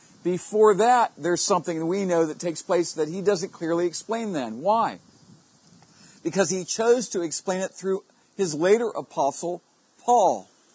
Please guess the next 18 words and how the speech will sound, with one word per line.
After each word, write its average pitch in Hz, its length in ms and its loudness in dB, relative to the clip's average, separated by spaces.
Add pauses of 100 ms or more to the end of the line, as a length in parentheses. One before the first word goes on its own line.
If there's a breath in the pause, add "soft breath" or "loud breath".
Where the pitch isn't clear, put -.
(320 loud breath)
As 156 200 2
Paul 220 360 4
was 180 180 2
designated 190 640 -2
to 156 120 -10
take 196 220 -6
the 165 80 -8
gospel 196 500 0
to 208 140 -8
the 214 80 -4
nations 190 500 -4
and 160 240 -4
write 202 260 4
much 175 280 -4
of 208 80 -2
the 202 80 -6
New 220 180 -6
Testament, 135 640 -8